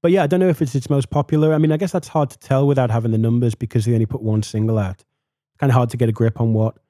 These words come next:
is the most popular. I mean, I think, uh, looking at the fan base and kind of delving into those forums and stuff, it seems like a lot of people do listen to this album or view this album as an entire project that they listen to rather than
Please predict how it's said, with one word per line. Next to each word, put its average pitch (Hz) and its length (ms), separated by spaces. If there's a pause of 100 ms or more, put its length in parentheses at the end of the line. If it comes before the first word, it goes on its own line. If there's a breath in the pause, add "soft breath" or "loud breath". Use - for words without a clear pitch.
(360)
is 120 220
the 131 80
most 127 220
popular. 131 360 (120)
I 135 40
mean, 143 120
I 143 40
think, 185 260
uh, 139 180
looking 165 300
at 139 160
the 131 60
fan 127 280
base 120 360
and 107 140
kind 107 160
of 101 160
delving 107 300
into 101 180
those 104 160
forums 110 420
and 113 140
stuff, 82 320 (420)
it - 80
seems 131 220
like 120 120
a 120 40
lot 113 100
of 107 80
people 110 280
do 104 300 (280)
listen 110 300
to 110 100
this 104 200
album 98 500 (360)
or 110 120
view 113 200
this 110 200
album 101 300
as 95 140
an 92 220
entire 98 420
project 98 520
that 104 100
they 104 80
listen 101 240
to 98 160
rather 92 280
than 85 220